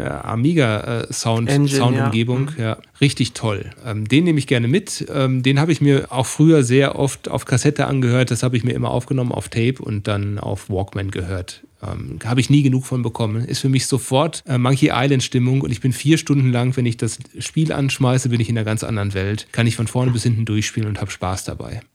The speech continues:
Speaker 2: Sehr schön. Ich hab's nicht so wirklich gespielt.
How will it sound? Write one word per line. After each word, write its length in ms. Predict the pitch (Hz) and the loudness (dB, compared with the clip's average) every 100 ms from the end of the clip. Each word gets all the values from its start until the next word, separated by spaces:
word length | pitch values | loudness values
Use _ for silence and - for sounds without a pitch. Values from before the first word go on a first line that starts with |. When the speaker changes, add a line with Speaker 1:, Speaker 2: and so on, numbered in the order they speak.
| - | -10
Speaker 2:
Sehr 160 | 160 | -10
schön. 320 | - 135 127 175 | -8 -10 -10 -10
Ich 120 | - | -6
hab's 180 | 233 - | -6 -4
nicht 200 | 226 - | -6 -4
so 320 | 165 135 143 | -4 -4 -4
wirklich 320 | 151 151 139 | -6 -6 -10
gespielt. 680 | - - - 143 151 170 | -10 -12 -6 -2 0 -2